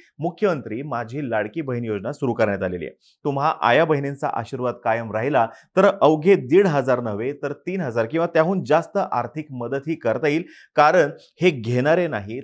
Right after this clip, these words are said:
तर देणारे सरकार आहे. आता ही योजना सरकारनं महिलांच्या सक्षमीकरणासाठी सुरू केली असं सांगितलं जात असलं तरी सुद्धा विरोधक ह्याला मतं मिळवण्याचं एक गिमिक म्हणतायत. सरकारने ही योजना केवळ विधानसभेच्या निवडणुका समोर ठेवून आणलेली आहे असा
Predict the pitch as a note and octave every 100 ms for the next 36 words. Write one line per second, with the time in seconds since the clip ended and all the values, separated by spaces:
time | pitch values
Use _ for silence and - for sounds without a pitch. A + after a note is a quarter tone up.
0 | - D#3 A#2 A#2 A#2+ A#2 A#2 A2+ G2 F#2+
1 | F#2 - _ - A2+ C3 C3+ B2 A#2 C3
2 | C3+ A#2 G#2 D#3+ D#3 A#2+ B2+ - - C3+
3 | D3+ F#3 G3 G3 F3 - - A3 G3+ F3
4 | D#3+ D#3+ D#3 D3+ D#3+ D#3 C#3+ C3+ C3+ C3
5 | B2+ B2 C3 A#2 A2 - D#3 D#3 C3+ C3+
6 | - - C3+ E3+ F3 G#2+ G2 A#2 A#2+ E3
7 | B2+ F#2+ A2 C#3 B2+ A#2 A#2+ F#3+ E3+ C3+
8 | A#2 G#2+ C#3 A2 A#2+ G2+ A2+ A#2+ A2+ F#2+
9 | F#2 - _ - _ - C#3+ C#3+ E3 D#3
10 | D#3 D3+ C#3+ C#3+ B2 G2 B2 C3+ C3+ A2+
11 | A#2+ E3+ E3 C#3+ C#3+ D3 C3+ C3+ C3+ D3+
12 | D3+ C#3 E3 F3 C3+ C#3+ - A2+ C3+ D3
13 | C3+ A2 C#3+ - _ - A2+ - D3